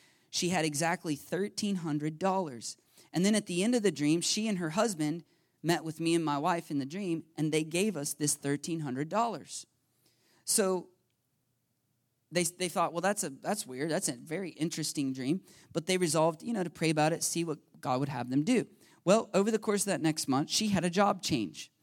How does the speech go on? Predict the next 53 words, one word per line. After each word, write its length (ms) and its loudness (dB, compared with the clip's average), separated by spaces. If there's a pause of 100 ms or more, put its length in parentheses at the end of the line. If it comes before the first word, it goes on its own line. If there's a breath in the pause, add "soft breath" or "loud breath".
(200 soft breath)
and 120 0
they 60 4
had 120 2
a 60 0
few 200 4
other 180 6
things, 520 4
uh, 120 0
going 220 4
on 140 4
in 40 6
their 120 2
lives, 440 0 (300 soft breath)
uh, 340 4 (100)
and 220 4
they 140 4
ended 180 4
up 240 2
having 320 0
some 200 0
surplus 520 -2
income 580 -2
that 120 -2
was 120 -6
not 180 4
in 60 -4
their 100 -2
budget 340 -4
that 100 -6
they 140 -2
didn't 240 2
expect, 480 -2 (560 soft breath)
eh, 80 -8 (100)
eh, 140 -8
that 160 -2
they 80 2
didn't 160 2
expect. 560 -4 (360 soft breath)
And 360 4
what 260 4
was 200 2
the 120 2
amount 540 4
of 120 -2
that 180 -2
surplus 500 0
income? 460 0
I 140 2
will 120 0
give 180 0
you 140 6
one 240 6
guess. 460 0